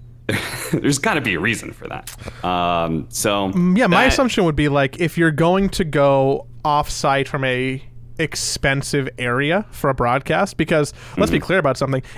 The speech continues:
Speaker 2: it's not cheap to bring in, um, what, uh, te-, just say, what, ten, tw-, uh, say a dozen talent from three different regions plus production staff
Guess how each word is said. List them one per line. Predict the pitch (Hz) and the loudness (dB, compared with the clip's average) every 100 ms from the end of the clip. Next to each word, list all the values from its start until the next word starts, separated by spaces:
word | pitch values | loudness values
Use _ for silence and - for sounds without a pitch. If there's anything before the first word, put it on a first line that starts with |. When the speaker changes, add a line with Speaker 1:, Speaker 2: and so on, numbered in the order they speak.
| - | -2
Speaker 2:
it's | 202 - | 0 0
not | 165 202 247 - | 2 2 0 -4
cheap | - - 220 165 - - - | -4 -2 0 0 0 -6 -2
to | - | -2
bring | 151 151 151 | 2 2 4
in, | 147 139 135 131 - - - - - - - - - | 4 2 2 0 -4 -16 -18 -18 -20 -20 -20 -20 -2
um, | 156 143 135 131 123 - | 2 4 4 0 -4 -4
what, | 139 139 113 - - - - - - 175 | 2 2 2 -4 -16 -18 -20 -20 -12 -6
uh, | 165 - | -6 -6
te-, | - - 175 160 143 | 0 0 0 -6 -4
just | 165 - | -2 2
say, | 165 147 - | 2 2 -4
what, | 151 143 127 - - | 0 2 2 -2 -2
ten, | 156 147 147 151 147 | 2 4 4 2 2
tw-, | 165 | 2
uh, | 165 | 2
say | 160 202 | 2 2
a | 165 | 4
dozen | 185 196 202 185 | 4 4 4 2
talent | 156 143 143 - | 4 4 2 0
from | 143 | 0
three | 147 147 | 2 2
different | 147 147 131 | 2 0 0
regions | 131 127 131 127 | -2 -2 -4 -6
plus | - - 139 - | -4 0 0 0
production | 151 131 123 135 123 | 0 0 -2 -6 -8
staff | - 120 107 120 | -2 0 0 -2